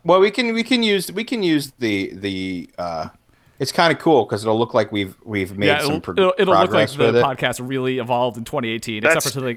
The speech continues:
Speaker 2: when they get to the part where no one could figure out how to look at the fucking knives on the website. <laughs>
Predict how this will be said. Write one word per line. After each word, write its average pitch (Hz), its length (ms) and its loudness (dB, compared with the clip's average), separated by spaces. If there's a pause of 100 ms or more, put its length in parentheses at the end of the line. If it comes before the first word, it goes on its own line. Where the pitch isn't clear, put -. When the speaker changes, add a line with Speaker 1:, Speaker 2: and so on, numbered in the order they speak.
Speaker 2:
when 135 140 -4
they 120 80 -2
get 139 100 -4
to - 80 -10
the 113 80 -6
part 120 300 -2
where 107 100 -4
no 123 160 -4
one 120 120 -4
could - 140 -10
figure 117 240 -8
out 110 120 -4
how 123 80 -8
to 107 80 -8
look 113 180 -8
at 104 80 -16
the 104 60 -18
fucking 113 340 -8
knives 107 300 -4
on 101 80 -10
the 107 60 -8
website. 110 420 -6 (640)
<laughs> - 80 -8